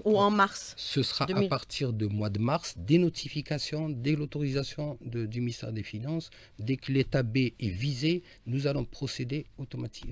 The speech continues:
Speaker 1: euh, nous allons procéder au recrutement. Donc, disons à partir du mois de mars
Speaker 2: Alors,
Speaker 1: deux mille vingt-trois.
Speaker 2: euh, autre question que je voudrais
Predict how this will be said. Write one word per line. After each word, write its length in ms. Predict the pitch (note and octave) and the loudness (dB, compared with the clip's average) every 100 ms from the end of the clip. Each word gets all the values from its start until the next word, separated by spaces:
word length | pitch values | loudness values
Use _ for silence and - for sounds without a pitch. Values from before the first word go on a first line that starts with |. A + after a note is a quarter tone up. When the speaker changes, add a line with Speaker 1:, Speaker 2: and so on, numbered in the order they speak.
| A#2 | -8
Speaker 1:
euh, 220 | A#2 G2+ G2+ - - | -10 -12 -14 -16 -12
nous 260 | A2+ A#2 A2+ | -8 -6 -4
allons 140 | A#2 | -4
procéder 420 | G#2 A#2 A2 C3+ - | -6 -8 -6 -4 -2
au 100 | A2 | -2
recrutement. 480 | G2+ - A2 - D2+ - - - - | -2 -4 -10 -12 -18 -20 -20 -16 -12
Donc, 180 | F#2 F#2 | -8 -4
disons 300 | G#2 B2 B2+ | 0 0 0
à 100 | A2+ | -4
partir 400 | F#2+ - C#3 G#2+ | -8 -4 -2 -2
du 320 | F2+ A2+ - - | -2 -4 -4 -4
mois 220 | G#2+ A2 | -2 -2
de 100 | C2 | -4
mars 420 | - - - - - - - - | -8 -10 -12 -14 -18 -16 -10 4
Speaker 2:
Alors, 260 | G3+ A3+ G3+ | 6 8 10
Speaker 1:
deux 40 | |
mille 100 | G3 | 10
vingt-trois. 300 | F3+ F3 E3+ | 10 10 8
Speaker 2:
euh, 880 | E3+ E3+ E3+ E3 D#3+ D3+ D3+ D3 C#3+ - | 6 6 4 2 2 2 2 0 0 2
autre 280 | A#3 - A#3 | 2 2 2
question 360 | G#3 - E4 | 2 2 0
que 120 | - | 2
je 100 | F3+ | 2
voudrais 260 | E3 E3 | 2 2